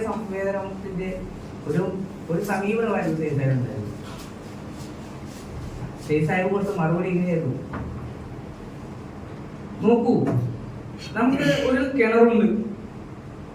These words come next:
ആ കിണറ് നമുക്ക് നല്ല ജലം നൽകുന്നു, നമ്മുടെ ദാഹം അകറ്റുന്നു, നമുക്ക് ജലം നൽകുന്നു നമ്മുടെ കിണർ. അതിനകത്ത് ധാരാളം ചപ്പും ചവറുകളും വീണ് അത് മലീമസമായി എന്ന്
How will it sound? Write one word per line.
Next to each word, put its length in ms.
ആ 20
കിണറ് 380
നമുക്ക് 400
നല്ല 200
ജലം 320
നൽകുന്നു, 460
നമ്മുടെ 240
ദാഹം 400
അകറ്റുന്നു, 460
നമുക്ക് 200
ജലം 240
നൽകുന്നു 360
നമ്മുടെ 300
കിണർ. 220
അതിനകത്ത് 480
ധാരാളം 340
ചപ്പും 320
ചവറുകളും 480
വീണ് 240
അത് 100
മലീമസമായി 680
എന്ന് 140